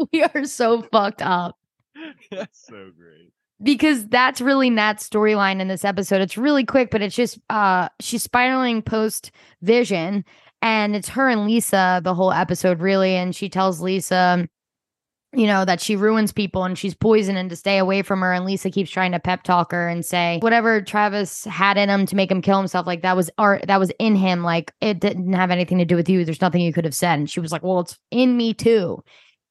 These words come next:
Speaker 1: And her and Lottie in this episode both say, "We did so much fucked up shit out there." And Nat specifically says, "Maybe it was to survive, but I don't think we deserve to," which is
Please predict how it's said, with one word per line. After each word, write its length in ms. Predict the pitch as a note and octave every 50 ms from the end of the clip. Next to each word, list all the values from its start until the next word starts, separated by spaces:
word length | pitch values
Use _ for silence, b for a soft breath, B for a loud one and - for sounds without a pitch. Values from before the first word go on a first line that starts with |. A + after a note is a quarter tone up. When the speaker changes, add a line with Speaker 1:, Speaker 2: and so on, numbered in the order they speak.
| _ -
Speaker 1:
And 180 | A3 G3+ G3+
her 360 | - - D4 D#4+ D#4+ D4+ B3 - _
and 300 | - A#3+ C4 C4 C4 B3
Lottie 460 | A3+ G#3+ G#3 G3 F#3 F3+ F#3 F#3 F3+ E3+
in 200 | - - A3 G#3+
this 140 | G#3 -
episode 380 | - G3 F#3 E3+ - F#3+ F3+ D3 _
both 220 | G#3 G#3 G#3 G3
say, 320 | - - G3 F#3+ F#3 F3+ F3
"We 240 | E3 F3 G3+ G#3+
did 200 | F#3 F#3+ G#3 F3
so 240 | - - - F#3+ F#3+
much 300 | F#3+ G3 F#3+ F#3 - - _
fucked 260 | _ F#3 F#3 F3+ _ -
up 140 | F3+ E3+
shit 360 | D#3 - - - - F#3+ F#3 -
out 240 | D3+ C3+ B2 -
there." 360 | - C2+ - D#2+ - - - - B B B B B B _ _ _
And 160 | - F3+ F3+
Nat 240 | G3+ G#3 G3+ G3 -
specifically 520 | - G#3 - - G3+ F3+ F#3+ - F#3+ F3+
says, 300 | - - F#3+ F3+ F3+ D#3
"Maybe 320 | E3+ F#3+ G#3 A3 G#3 A#3 A#3
it 40 | A3
was 160 | G#3 G3+ -
to 80 | - F#3
survive, 480 | E3+ G3 E3+ D3+ G3 F#3+ F#3+ F#3+ F#3
but 120 | D#3+ F#3 F3+
I 100 | F#3 F#3+
don't 180 | F#3+ F#3+ F3+
think 160 | E3+ F#3+ F3 E3
we 100 | F3+ E3+
deserve 460 | D#3+ E3 D3 E3 D#3 D#3 E3 D3+ _
to," 180 | - D3+ - -
which 200 | F2 G2+ - -
is 260 | - E3+ D3 C#3+ D#3